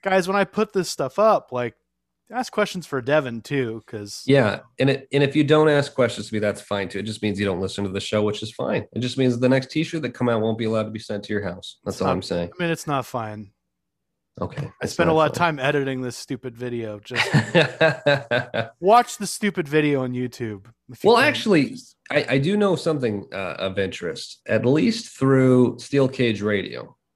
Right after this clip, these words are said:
Speaker 2: Uh, the
Speaker 1: Uh-huh.
Speaker 2: first episode that we did for Black, uh, Red and Black surpassed Hogsman O G. I don't know what the second or third one did. So I know that they're still being downloaded. I know we still, our listeners are still here,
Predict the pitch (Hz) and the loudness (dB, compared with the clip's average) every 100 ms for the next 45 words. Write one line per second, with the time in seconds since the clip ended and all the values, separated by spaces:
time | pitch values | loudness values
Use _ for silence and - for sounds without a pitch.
0 | _ _ _ 95 101 95 98 113 208 247 | _ _ _ -6 -2 -2 0 0 2 2
1 | 240 170 147 156 123 117 110 110 104 101 | 2 0 2 2 2 -2 -2 0 -2 -4
2 | 104 92 104 98 - 98 95 92 101 98 | -8 -4 -4 -4 -8 -8 -6 0 0 0
3 | 95 98 95 - 113 113 127 120 - 120 | -2 -2 -2 -6 -8 -4 -2 -2 -2 -2
4 | 110 113 110 98 95 95 - 107 _ _ | -2 -2 -2 -2 -4 -10 -12 -16 _ _
5 | - 120 120 113 113 - 98 - 85 - | 0 2 4 2 0 0 -2 -2 -8 -8
6 | - - - 50 - - _ - 208 220 | -8 -8 -6 -6 -8 -16 _ 2 6 8
7 | 208 175 180 156 143 123 117 113 110 110 | 8 6 2 4 4 4 4 4 4 2
8 | 107 - - 104 104 104 101 92 - 107 | -2 -4 -2 0 0 -4 -6 -6 -6 -4
9 | 98 95 95 | -2 -2 -4